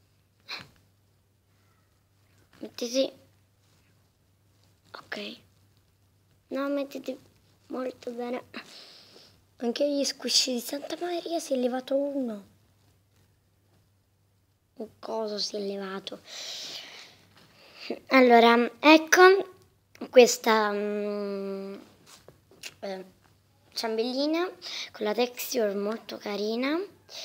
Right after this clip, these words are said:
abbastanza slow rising, e qui alla glassa con gli zuccherini.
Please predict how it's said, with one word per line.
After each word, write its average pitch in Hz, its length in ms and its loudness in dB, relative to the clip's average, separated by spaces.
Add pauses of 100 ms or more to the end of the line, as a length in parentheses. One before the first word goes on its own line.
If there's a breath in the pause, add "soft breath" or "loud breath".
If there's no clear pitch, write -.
(280 loud breath)
abbastanza 247 540 -2
slow 233 400 4
rising, 254 760 2 (420 loud breath)
e 240 180 0
qui 285 180 6
alla 240 240 8
glassa 311 540 8
con 226 100 0
gli 208 220 -2
zuccherini. - 920 -14